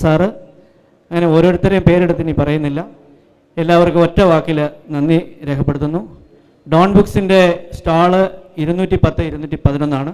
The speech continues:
ഇത്തവണ ഞങ്ങൾ അവിടെ കൊണ്ടുവന്നിരിക്കുന്ന വ്യത്യസ്തമായ പുസ്തകം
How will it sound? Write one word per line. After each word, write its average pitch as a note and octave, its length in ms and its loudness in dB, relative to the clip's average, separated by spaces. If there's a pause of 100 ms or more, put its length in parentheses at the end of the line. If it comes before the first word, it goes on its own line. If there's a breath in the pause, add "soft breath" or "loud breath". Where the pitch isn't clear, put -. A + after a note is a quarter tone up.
(760 soft breath)
ഇത്തവണ A3+ 240 2 (120)
ഞങ്ങൾ G3 200 2 (240)
അവിടെ F3 240 -2
കൊണ്ടുവന്നിരിക്കുന്ന E3+ 500 -4 (600)
വ്യത്യസ്തമായ F3 520 -4 (120)
പുസ്തകം C#3+ 340 -8